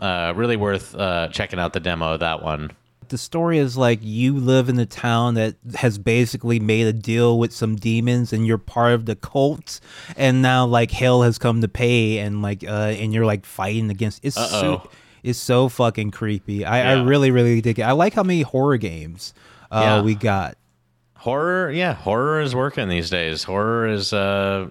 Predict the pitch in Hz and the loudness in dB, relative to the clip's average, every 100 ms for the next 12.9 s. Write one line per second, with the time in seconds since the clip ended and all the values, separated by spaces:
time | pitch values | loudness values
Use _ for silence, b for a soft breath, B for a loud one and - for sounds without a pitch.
0 | - 98 95 90 - 95 95 85 - 104 | -10 -8 -8 -8 -10 -8 -6 -8 -6 -4
1 | 101 107 85 - - _ b b - 139 | -2 -2 -4 -8 -20 _ b b -6 -2
2 | 143 131 139 143 165 - - 120 117 107 | 0 2 4 4 2 -2 -2 2 4 2
3 | 101 107 - 107 98 95 117 107 147 151 | 0 -2 -2 -2 -2 -2 -6 -2 2 2
4 | 135 123 117 110 113 120 131 120 123 123 | 0 -4 -8 -4 -2 0 -2 0 0 0
5 | 92 - - 110 107 107 - 120 117 117 | -4 -20 -10 -4 -2 -4 -2 0 2 2
6 | 117 110 107 120 131 143 123 123 - 113 | 0 -2 0 2 2 0 2 0 0 0
7 | 117 113 - - 117 110 101 B B B | 0 0 -6 -4 -2 0 -4 B B B
8 | - 107 104 101 95 - _ _ - 127 | -4 0 2 2 -2 -8 _ _ -4 0
9 | 131 143 - 139 127 - 120 120 117 113 | 2 2 2 0 2 2 4 4 2 -2
10 | - 117 127 127 117 110 120 127 120 - | -8 -4 -2 -2 -2 0 2 2 -2 -2
11 | 135 175 165 120 110 101 107 110 101 - | 2 4 4 4 0 0 0 0 0 -6
12 | - 117 - 117 - 110 107 107 | -6 -4 0 0 0 -2 -2 -2